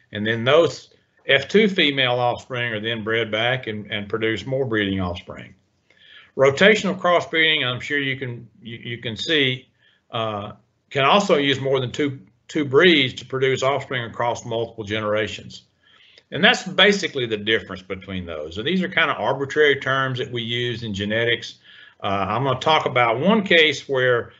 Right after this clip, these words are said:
something that you would think was a rotational crossbreeding, crossbred or crossbreeding system is actually a terminal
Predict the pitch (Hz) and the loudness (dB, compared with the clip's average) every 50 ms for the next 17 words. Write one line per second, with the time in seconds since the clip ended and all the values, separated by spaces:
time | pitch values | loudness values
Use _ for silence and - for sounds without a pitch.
0 | _ _ - 160 165 170 - 156 143 131 131 131 123 123 127 120 113 110 - - | _ _ -8 -6 -6 -4 -4 -4 -4 -2 -4 -6 -6 -6 -6 -6 -6 -6 2 4
1 | 185 202 202 - 135 117 110 113 110 123 127 117 120 - 170 190 202 190 - 147 | 4 4 4 2 -4 -4 -2 -2 0 0 -2 -2 -2 2 2 2 2 2 -2 -6
2 | 127 113 - - 123 120 117 98 - - 127 120 120 117 117 113 - _ _ - | -8 -8 -6 -2 -2 -2 -2 -2 -6 -10 -8 -6 -6 -6 -8 -10 -14 _ _ -4
3 | 151 160 160 147 - - 123 117 117 117 117 117 - - _ _ _ _ _ _ | -2 -2 -2 -2 -4 -4 0 0 2 2 0 -2 -6 -16 _ _ _ _ _ _
4 | _ _ _ 110 104 - - 175 180 180 180 - 143 131 127 117 - - 170 165 | _ _ _ -8 -8 0 2 2 2 2 2 -2 -2 -2 -2 -4 -4 -2 -2 -2
5 | - - 139 120 113 110 107 120 127 127 123 - 127 113 107 92 92 - - - | -2 -4 -8 -8 -6 -4 -4 -2 -2 -4 -4 -6 -6 -4 -4 -6 -6 -10 -10 -8
6 | 143 135 120 104 95 90 90 92 | -8 -6 -6 -6 -6 -8 -8 -10